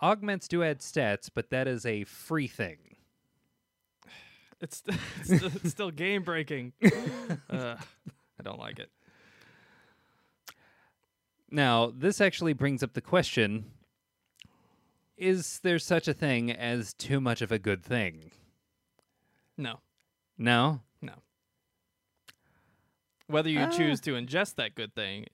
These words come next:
Speaker 2: is your choice.
Speaker 1: <laughs>
Speaker 2: It being available is not an issue. In fact, I wish the original Injustice had gotten so much support.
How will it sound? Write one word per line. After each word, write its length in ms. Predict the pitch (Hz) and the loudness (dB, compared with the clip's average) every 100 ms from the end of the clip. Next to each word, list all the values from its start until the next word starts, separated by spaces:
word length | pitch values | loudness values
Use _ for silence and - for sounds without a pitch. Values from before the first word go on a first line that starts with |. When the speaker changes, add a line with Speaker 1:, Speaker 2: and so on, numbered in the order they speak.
| - | -14
Speaker 2:
is 160 | 120 | -8
your 160 | 123 127 | -6 -6
choice. 460 | - - - - - | -8 -14 -16 -18 2
Speaker 1:
<laughs> 40 | 208 - - 214 - 202 - - 185 - 165 175 | 2 4 0 0 0 -2 -2 -4 -4 -4 -6 -4
Speaker 2:
It 200 | - 147 | -2 0
being 260 | 135 139 127 | 2 0 0
available 580 | 117 123 139 113 107 107 | -2 -2 -2 -4 -8 -10
is 200 | 117 120 | -12 -14
not 200 | 110 107 | -14 -14
an 100 | 95 | -16
issue. 300 | - - - - _ 190 131 - | -18 -18 -18 -20 _ 0 0 0
In 140 | 185 | -4
fact, 280 | 131 139 139 | 0 -2 0
I 80 | 135 | 0
wish 220 | 147 - | 0 -2
the 160 | - 131 | -4 -2
original 340 | 139 160 127 113 | -2 -4 -6 -6
Injustice 500 | 113 107 - 107 - | -6 -8 -10 -14 -12
had 200 | 104 110 | -12 -10
gotten 300 | 104 92 107 | -10 -10 -14
so 220 | - 107 | -12 -12
much 200 | 107 - | -14 -14
support. 420 | 120 - 104 | -14 -14 -14